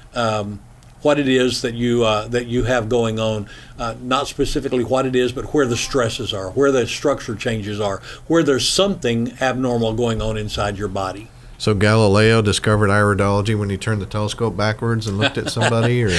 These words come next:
Speaker 1: <laughs> You know, it, you talk about Galileo. I don't have Galileo in the notes anywhere here, but I will tell you that, uh, way back, way back in the, uh, eighth,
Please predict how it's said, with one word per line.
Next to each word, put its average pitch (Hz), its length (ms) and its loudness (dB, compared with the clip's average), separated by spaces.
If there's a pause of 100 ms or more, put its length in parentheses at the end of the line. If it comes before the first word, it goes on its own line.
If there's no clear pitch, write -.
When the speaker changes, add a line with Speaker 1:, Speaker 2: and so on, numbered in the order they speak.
(140)
Speaker 1:
<laughs> - 200 -4
You 190 80 6
know, 151 160 4
it, 139 300 0
you 156 120 -6
talk 139 180 2
about 113 160 -2
Galileo. 123 440 2
I 120 220 2
don't 123 140 0
have 120 140 -2
Galileo 123 580 4
in 123 80 0
the 123 80 -4
notes 127 260 -2
anywhere 123 260 0
here, 175 180 6
but 143 120 4
I 127 140 4
will 185 180 6
tell 135 240 2
you 120 160 2
that, 123 180 2 (340)
uh, 117 280 0 (220)
way 123 320 0
back, 147 420 0
way 135 160 4
back 143 300 2
in 135 140 2
the, 123 220 4
uh, 110 240 2 (460)
eighth, 147 320 2